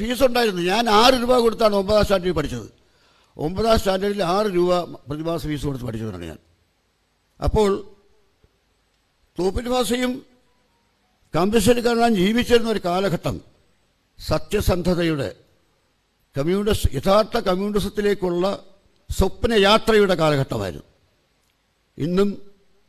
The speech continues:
നമ്മൾ ആ സ്വപ്നം കാണുന്നു. അതുകൊണ്ട് ഈ ചടങ്ങ് നടത്തുന്നു. സ്വപ്നം എപ്പോഴും സത്യമാകാറില്ല, അതും നമ്മൾ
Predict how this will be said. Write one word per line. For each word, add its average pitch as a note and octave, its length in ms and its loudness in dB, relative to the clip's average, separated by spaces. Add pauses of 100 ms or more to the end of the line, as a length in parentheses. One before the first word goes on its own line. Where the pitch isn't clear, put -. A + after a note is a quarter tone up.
(720)
നമ്മൾ D3+ 240 -2
ആ D#3+ 40 -4 (100)
സ്വപ്നം D#3 400 -2
കാണുന്നു. C#3+ 360 -6 (220)
അതുകൊണ്ട് C#3+ 340 -4 (140)
ഈ - 20 -2 (100)
ചടങ്ങ് B2+ 300 -2
നടത്തുന്നു. G#2+ 380 -8 (840)
സ്വപ്നം D#3+ 380 2 (640)
എപ്പോഴും C3+ 300 -6 (100)
സത്യമാകാറില്ല, G#2+ 720 -8 (1400)
അതും F3+ 200 2 (380)
നമ്മൾ C3+ 200 0